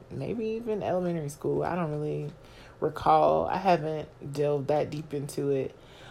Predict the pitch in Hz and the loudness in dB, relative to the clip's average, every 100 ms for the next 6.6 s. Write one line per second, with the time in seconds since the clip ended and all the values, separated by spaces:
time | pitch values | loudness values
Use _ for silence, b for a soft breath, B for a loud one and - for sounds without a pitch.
0 | B - 170 156 - - 165 175 170 - | B 8 10 10 6 0 6 8 8 4
1 | 185 196 202 196 180 156 147 147 143 131 | 2 2 2 2 4 2 4 4 6 4
2 | 123 - - - - - - - 151 160 | 2 -2 -8 -18 -18 -20 -20 -10 -4 0
3 | 160 151 147 143 151 170 - - - - | 0 -2 -2 -2 -4 -8 -16 -20 -20 -6
4 | 139 160 165 160 160 175 202 170 147 - | 2 6 8 6 4 0 0 0 0 0
5 | 151 170 180 160 147 160 147 139 127 - | 2 4 6 6 6 4 4 4 0 -4
6 | 143 - 151 135 139 135 | -4 -2 0 0 0 -2